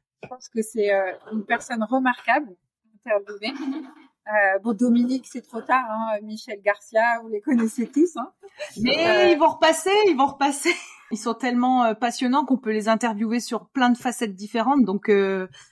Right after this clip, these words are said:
Speaker 2: donc non, non, ils vont, ils vont revenir.
Speaker 1: Exactement. Effectivement, euh, je parlais de Fleur Dallage, euh, tout à l'heure, de l'école, euh,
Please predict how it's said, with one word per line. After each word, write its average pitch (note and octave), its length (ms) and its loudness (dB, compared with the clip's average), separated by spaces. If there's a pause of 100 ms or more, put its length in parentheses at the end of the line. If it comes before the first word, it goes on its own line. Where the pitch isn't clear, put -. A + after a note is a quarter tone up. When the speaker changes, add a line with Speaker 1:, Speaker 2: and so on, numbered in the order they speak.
Speaker 2:
donc G#3 160 -2
non, C4 120 2
non, C4+ 100 2
ils G#3+ 160 2
vont, G3+ 200 0
ils G#3 100 2
vont G#3 180 0
revenir. G#3 400 2 (120)
Speaker 1:
Exactement. A3+ 720 -2
Effectivement, A#3 680 -2
euh, A3 80 2
je A3 100 -10
parlais G#3+ 280 0
de G#3 100 -2
Fleur A3 320 -2
Dallage, G#3+ 460 2
euh, G3 240 -2
tout - 260 -12
à G3+ 60 2
l'heure, C4 240 2 (680)
de G#3+ 220 -4
l'école, A3 480 0
euh, G3 100 6